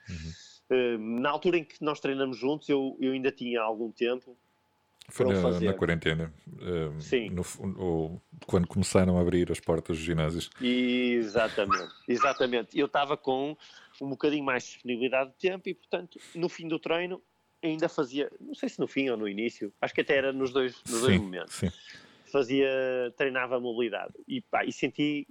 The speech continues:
Speaker 2: grandes melhorias. Mas para tu, para tu veres como, de facto, a minha mobilidade melhorou ao longo do, dos anos,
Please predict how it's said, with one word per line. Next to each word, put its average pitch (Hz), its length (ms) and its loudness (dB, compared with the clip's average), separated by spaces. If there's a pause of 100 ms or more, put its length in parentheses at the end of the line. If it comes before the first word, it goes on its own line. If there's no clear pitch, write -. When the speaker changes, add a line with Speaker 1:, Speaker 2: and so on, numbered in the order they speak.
Speaker 2:
grandes 139 320 2
melhorias. 135 420 2 (300)
Mas 156 120 2
para 202 140 0
tu, 190 300 0
para 180 100 2
tu 175 180 2
veres 117 320 0
como, 117 520 -2
de - 60 -20
facto, 117 260 0
a 113 40 2
minha 113 160 2
mobilidade 110 600 2
melhorou 104 580 0
ao 104 180 2
longo 104 300 -4
do, 95 400 -6
dos 107 240 0
anos, 107 380 -2